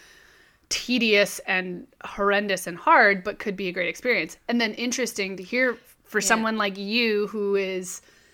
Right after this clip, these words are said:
Speaker 1: you like your processes, you are a bit of a perfectionist, you really hone in on these. It could almost be dangerous because, yeah, there's, like, these after effects of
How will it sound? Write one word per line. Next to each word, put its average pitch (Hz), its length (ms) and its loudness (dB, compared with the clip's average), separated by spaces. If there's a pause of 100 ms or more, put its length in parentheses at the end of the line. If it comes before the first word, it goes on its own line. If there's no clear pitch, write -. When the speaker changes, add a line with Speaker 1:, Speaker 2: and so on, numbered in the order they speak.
(260)
Speaker 1:
you 226 180 0
like 202 320 4
your 202 100 6
processes, 190 1000 -2
you 190 240 -6
are 185 140 4
a 190 40 0
bit 190 160 -4
of 185 100 -6
a 185 80 -6
perfectionist, 190 840 -4
you 202 160 -6
really 208 340 0
hone 196 280 -6
in 208 140 -4
on 196 220 -2
these. 175 360 -6 (360)
It 196 160 -2
could 208 200 2
almost 240 380 4
be 202 120 -2
dangerous 196 600 0
because, 190 400 -6
yeah, 185 200 4
there's, 180 220 -4
like, 180 180 -4
these 180 200 -6
after 180 440 0
effects - 540 -4
of 170 460 -4